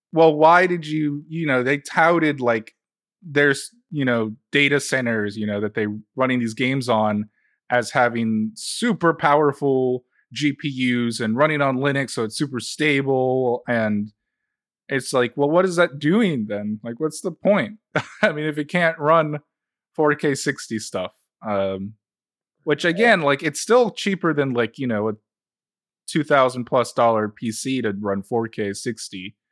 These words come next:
or whatever. Uh, I, I get it that it still technically can be better than, I mean, 'cause, like, that four K sixty that's, like, fake is sorta what,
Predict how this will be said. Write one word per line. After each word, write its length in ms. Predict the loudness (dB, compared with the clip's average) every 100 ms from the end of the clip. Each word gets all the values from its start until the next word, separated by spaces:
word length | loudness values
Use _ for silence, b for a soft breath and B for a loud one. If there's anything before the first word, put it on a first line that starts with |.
| _
or 140 | -6 -4
whatever. 520 | -2 -4 -6 -12 -14 _ _ _ _
Uh, 380 | -4 -2 -2 -4 -6
I, 300 | -2 0 2
I 40 | 0
get 260 | 2 2
it 160 | 2 0
that 280 | 0 0 -4
it 180 | -10 -10
still 260 | -4 0 0
technically 500 | -2 -4 -4 -6 -6
can 200 | -4 -4
be 100 | -4
better 460 | 0 2 2 0 0
than, 480 | -2 0 -2 -6 _ _ _ _ _ _ -4
I 100 | -2
mean, 160 | 0
'cause, 220 | 0 0 2
like, 260 | 0 2
that 260 | 2 2 2
four 180 | 2 2
K 200 | 2 0
sixty 460 | -2 -6 -4 -4
that's, 240 | -2 -2 0
like, 160 | -2 -2
fake 380 | -2 0 0
is 220 | -6 -6 -4
sorta 300 | -2 2 2
what, 460 | 4 6 6 2